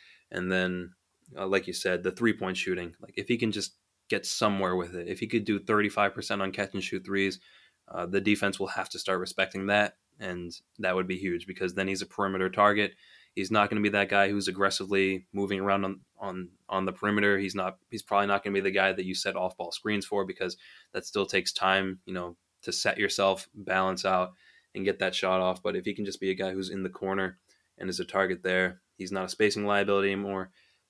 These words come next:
Uh, and things get a lot easier down low, and it would open up his entire game, because he's very good in a lot of different things. But if he doesn't have that spacing, a lot of that becomes more difficult.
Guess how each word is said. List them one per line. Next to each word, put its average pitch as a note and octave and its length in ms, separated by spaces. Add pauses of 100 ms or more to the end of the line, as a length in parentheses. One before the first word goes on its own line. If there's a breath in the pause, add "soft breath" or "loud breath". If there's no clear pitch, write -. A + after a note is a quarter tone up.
Uh, E2+ 400
and F2+ 180
things F#2+ 220
get F#2+ 100
a F#2 60
lot F2+ 260 (220)
easier F#2 380
down F2+ 280
low, F2+ 380
and F2 340 (320)
it G2 100
would G2 120
open G2 260
up F#2 100
his F2+ 140
entire F2 320
game, E2+ 340
because F#2+ 280
he's G2+ 160
very A2+ 280
good G2 200
in F2 220 (120)
a F#2 60
lot F#2+ 320
of F#2 100
different F2+ 300
things. F2 280 (480 soft breath)
But F2+ 200 (680)
if - 200
he G2+ 120
doesn't F#2+ 220
have F#2+ 200
that F#2 120
spacing, F#2+ 560
a G2 60
lot F#2 260
of F#2+ 120
that F#2 140
becomes F#2 360
more F2 160
difficult. E2 420